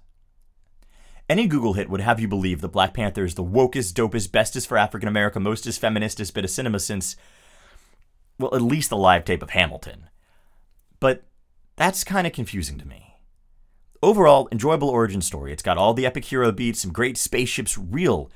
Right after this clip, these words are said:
nice use of intimate close-ups, especially for a Marvel, but that's not what the press releases are about. First off,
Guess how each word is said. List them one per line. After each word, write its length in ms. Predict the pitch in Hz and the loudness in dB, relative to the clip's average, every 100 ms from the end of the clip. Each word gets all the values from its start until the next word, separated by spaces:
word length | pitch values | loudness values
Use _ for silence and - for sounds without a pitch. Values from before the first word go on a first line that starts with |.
| - - | -20 -8
nice 380 | 107 117 143 - | 2 4 4 0
use 180 | 123 113 | -4 -4
of 60 | |
intimate 320 | 92 92 101 - | -6 -6 -8 -4
close-ups, 380 | 143 - 92 | -2 -2 -4
especially 420 | 104 - 165 - 113 | -2 2 0 0 -4
for 180 | 117 | -2
a 60 | 95 | -2
Marvel, 360 | 107 165 107 82 | 2 0 0 -2
but 260 | 107 104 - - - - | -2 -4 -6 -20 -8 -2
that's 240 | 131 - | -2 0
not 340 | 165 135 127 | 2 4 4
what 160 | 113 113 | 0 -6
the 80 | 143 | -6
press 340 | - 285 - | -2 -2 -2
releases 380 | 101 87 - 104 | -4 -6 -6 -6
are 100 | 117 | -6
about. 380 | 82 - - - _ _ _ _ _ _ _ _ _ _ _ _ _ - | -6 -8 -14 -20 _ _ _ _ _ _ _ _ _ _ _ _ _ -2
First 260 | 190 208 85 | 0 2 0
off, 300 | 67 - | -2 -6